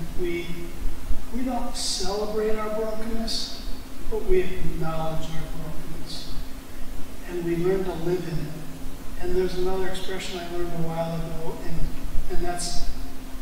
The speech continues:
"I'm not okay, and you're not okay, and that's okay." It's okay to be broken. The important part of being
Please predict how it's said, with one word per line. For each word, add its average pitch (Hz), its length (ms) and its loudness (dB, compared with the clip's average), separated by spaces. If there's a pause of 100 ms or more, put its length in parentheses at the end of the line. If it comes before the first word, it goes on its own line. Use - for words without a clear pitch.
(180)
"I'm 226 220 8
not 175 220 2 (140)
okay, - 400 2 (1500)
and 170 160 0
you're 185 180 0
not 190 260 0
okay, 190 540 0 (2000)
and 170 120 -8
that's 170 260 -6
okay." 185 440 -6 (1700)
It's 214 200 -2
okay 208 360 -8
to 190 80 -6
be 160 220 -8
broken. 151 220 -2 (1120)
The 175 60 -4
important 196 560 4
part 202 160 6
of - 160 -2
being 180 240 4